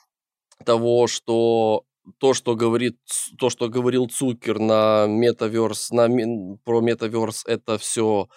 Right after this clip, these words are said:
э, не просто розовые мечты, а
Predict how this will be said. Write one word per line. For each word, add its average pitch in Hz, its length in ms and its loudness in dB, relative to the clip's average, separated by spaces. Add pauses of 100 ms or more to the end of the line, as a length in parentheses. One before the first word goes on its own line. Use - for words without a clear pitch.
(300)
э, 104 840 2 (440)
не 123 280 0
просто 147 360 2
розовые 113 460 2
мечты, 110 520 0 (120)
а 101 480 2